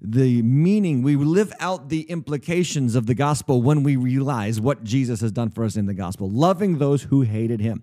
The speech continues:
So you are lifelong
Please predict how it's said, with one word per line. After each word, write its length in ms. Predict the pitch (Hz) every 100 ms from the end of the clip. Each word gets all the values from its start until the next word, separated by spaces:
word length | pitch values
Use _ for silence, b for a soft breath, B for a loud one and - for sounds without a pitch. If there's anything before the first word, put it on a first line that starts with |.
| B B B
So 280 | - 160 127 B B B
you 220 | 143 151
are 160 | 147
lifelong 1000 | 139 143 185 254 185 156 127 123 156 185